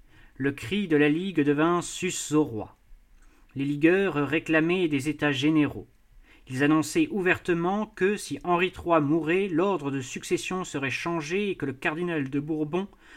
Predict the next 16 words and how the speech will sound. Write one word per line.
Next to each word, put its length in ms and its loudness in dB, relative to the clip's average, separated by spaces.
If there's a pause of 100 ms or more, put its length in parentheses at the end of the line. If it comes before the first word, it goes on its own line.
(120)
serait 300 -6
appelé 460 2
au 100 2
trône 580 -4
et 80 -2
non 160 4
pas 220 0
le 160 0
protestant 760 -4
Henri 180 -2
de 100 -2
Navarre. 720 -4 (800)
Des 100 -2
prêtres 440 0
en 100 -2
chair 480 -2